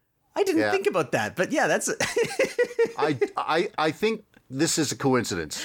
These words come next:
Speaker 2: I
Speaker 1: It
Speaker 2: don't think
Speaker 1: is. It is, but at
Speaker 2: Yeah.
Speaker 1: the same time, it, it, it, it, it makes me happy in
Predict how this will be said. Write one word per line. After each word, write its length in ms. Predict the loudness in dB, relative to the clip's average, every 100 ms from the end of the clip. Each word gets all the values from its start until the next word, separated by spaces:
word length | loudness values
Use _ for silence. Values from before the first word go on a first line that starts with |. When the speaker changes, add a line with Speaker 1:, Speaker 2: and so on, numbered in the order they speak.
| -2
Speaker 2:
I 40 |
Speaker 1:
It 20 | 0
Speaker 2:
don't 100 | 2
think 160 | 2 2
Speaker 1:
is. 300 | 2 0 -2 -4 -4 -2
It 120 | 0
is, 260 | 2 2 2
but 100 | 2
at 60 |
Speaker 2:
Yeah. 60 | 2
Speaker 1:
the 40 |
same 220 | 2 0 2
time, 300 | 2 2 2
it, 160 | 0 2
it, 280 | -2 -2 _ -2
it, 200 | -2 -2 _ _ _ _ -12
it, 280 | -10 -10 0
it 180 | 0 2
makes 240 | 0 0
me 180 | 0 2
happy 580 | 2 0 2 0 2 0
in 400 | 0 0 -2